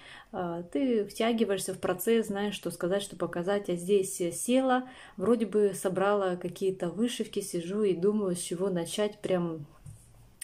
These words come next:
э, такая растерянность. Э, но решила, что буду снимать. Знаете, если мы все уйдём с YouTube,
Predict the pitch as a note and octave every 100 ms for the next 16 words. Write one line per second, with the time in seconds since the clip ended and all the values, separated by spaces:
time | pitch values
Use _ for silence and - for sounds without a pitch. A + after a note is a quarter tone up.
0 | - - F3+ F#3 F3+ F#3+ E3+ G3+ A3+ A#3+
1 | G#3+ F3+ E3+ D#3 - - - - - -
2 | - - - - F#3+ F3+ F3+ F3+ A3+ C4+
3 | C4+ B3 C4 A#3 - G#3+ G#3 F3+ G3+ F#3+
4 | A3 A#3 - F#3 F#3+ G#3 G3 F3+ G3 G3+
5 | G3+ G3 G3+ F#3+ - G3+ F#3 F3+ F#3+ F3+
6 | F3+ F#3+ F#3 A#3 B3+ C4